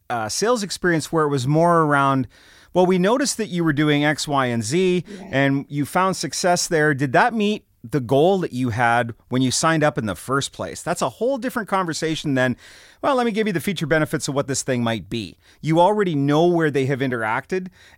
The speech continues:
Speaker 1: and you're able to now use that as the starting point because you know the user was there and they were doing these things. And that's why having this connected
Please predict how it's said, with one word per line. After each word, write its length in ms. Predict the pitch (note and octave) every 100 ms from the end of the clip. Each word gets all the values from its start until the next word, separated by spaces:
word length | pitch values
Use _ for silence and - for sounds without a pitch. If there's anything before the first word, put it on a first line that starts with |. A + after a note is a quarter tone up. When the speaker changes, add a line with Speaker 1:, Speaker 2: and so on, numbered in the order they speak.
| -
Speaker 1:
and 340 | C#3+ C#3+ C#3 -
you're 200 | C#3 D3+
able 260 | E3 D#3+ E3
to 80 | D3
now 380 | D3 D3+ D3+ -
use 340 | C3+ D#3 D3+
that 560 | A2+ A2+ D3 F3+ G#3+ -
as 160 | E3 C3
the 100 | C#3
starting 520 | - D#3 D#3+ F3 D#3+
point 500 | - C#3 A#2 D3 - _ _ _ _
because 460 | C3 A#2+ D3 B2 - -
you 260 | A#2+ A#2+ A3
know 320 | F#3 A#2+ F3+
the 120 | F3
user 360 | A2+ D3 F3+ F3+
was 200 | F3 A#2+
there 240 | C3+ D#3+
and 100 | F#3
they 80 | F#3
were 120 | F#3
doing 340 | D3 F3+ B3+ F#3+
these 180 | A#2+
things. 220 | - C3 A#2
And 80 |
that's 180 | D3 E3
why 140 | F3 D3+
having 260 | D3+ D3+
this 160 | C#3 -
connected 720 | - C#3 C#3+ D3+ E3+ C3